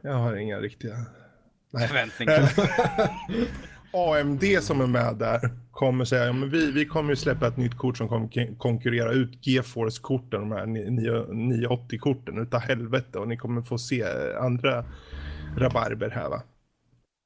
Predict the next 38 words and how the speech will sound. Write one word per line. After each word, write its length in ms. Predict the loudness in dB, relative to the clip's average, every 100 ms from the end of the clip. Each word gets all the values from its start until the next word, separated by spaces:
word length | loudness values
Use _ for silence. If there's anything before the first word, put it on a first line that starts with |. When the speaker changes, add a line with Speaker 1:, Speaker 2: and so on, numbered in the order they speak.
| -10
Speaker 1:
För 220 | 0 2
det 60 |
är 40 | 2
så 200 | 2 2
de 160 | 2
uttrycker 340 | -2 -2 -4 -4
sig. 240 | -10 -12 -16 -20 -20 -18 -12 -2
Och 100 | 2
då 100 | 2
hoppar 220 | 2 2
Blizzard 440 | 2 2 2 0
in 120 | 0
och 80 | -2
säger, 180 | 0 0
"Men 160 | 2 2
vadå? 340 | 2 2 2
Vi 100 | 2
har 80 | 2
ju 60 |
Diablo 600 | 2 2 2 2 2 2
fyra 520 | 0 -2 -2 0 2 2
här." 400 | -2 -8 -10 -16 _ _ _ _ -18 -18 -8
"Yeah, 300 | -4 -2 0
right", 280 | 0 -2 -8
säger 260 | -8 -8
alla, 280 | -6 -8 -10
men 340 | -12 -12 -14 -12
ja, 220 | -10 -10 -12 _
så 160 | -8 -6
är 100 | -6
det. 100 | -8 -14 -14 -14 -14 -8 -2
Eh, 100 | 0
och 200 | 2 0
Cliff 220 | 0 -2 -2
Bersinski, 500 | -2 2 0 0 -4
han 180 | -4 -6
är 60 |
knäpp. 320 | -8 -4 -4